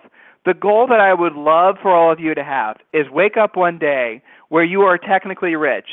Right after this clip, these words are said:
and rich is where your money works for you, and you no longer have to technically work for your money.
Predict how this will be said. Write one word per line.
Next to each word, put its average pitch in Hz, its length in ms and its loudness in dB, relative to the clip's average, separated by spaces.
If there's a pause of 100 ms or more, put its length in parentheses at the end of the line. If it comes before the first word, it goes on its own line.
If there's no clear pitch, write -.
and 151 160 -10
rich 190 220 0
is 226 120 -6
where 214 140 -2
your 185 140 0
money 170 260 -2
works 165 340 0
for 160 100 -18
you, 151 440 -2
and 165 140 -4
you 180 100 -6
no 185 160 0
longer 170 300 0
have 156 200 -2
to 156 60 -16
technically 147 540 -6
work 143 260 -4
for 139 80 -14
your 131 140 -10
money. 131 340 -10